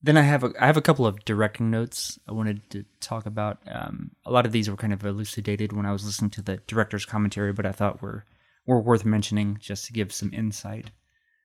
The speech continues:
Uh, <laughs> I thought it was funny. He, Boyle was talking about one of the biggest, like, or, like, his job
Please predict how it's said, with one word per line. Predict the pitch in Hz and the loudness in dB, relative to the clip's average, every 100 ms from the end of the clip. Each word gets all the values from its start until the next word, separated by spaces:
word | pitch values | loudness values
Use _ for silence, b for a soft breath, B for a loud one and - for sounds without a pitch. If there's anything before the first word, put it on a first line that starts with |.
| _ _ - | _ _ -4
Uh, | - 120 - | 0 0 2
<laughs> | |
I | 139 B B B - | 0 B B B 8
thought | 131 | 8
it | |
was | 113 | 8
funny. | - 117 113 110 - - | 4 4 4 4 0 -8
He, | - 120 113 107 104 104 - _ _ | -14 -4 -2 0 -2 -4 -10 _ _
Boyle | 123 123 117 | 0 4 6
was | 107 - | 4 2
talking | 110 107 | 2 4
about | 101 101 - - | 4 2 -4 -8
one | 117 123 | 2 6
of | 120 | 6
the | 113 | 4
biggest, | 104 120 117 - | 4 4 4 4
like, | 110 65 | 0 2
or, | 117 | 2
like, | 117 98 | 4 6
his | 123 127 | 6 6
job | 127 113 107 104 | 8 8 6 2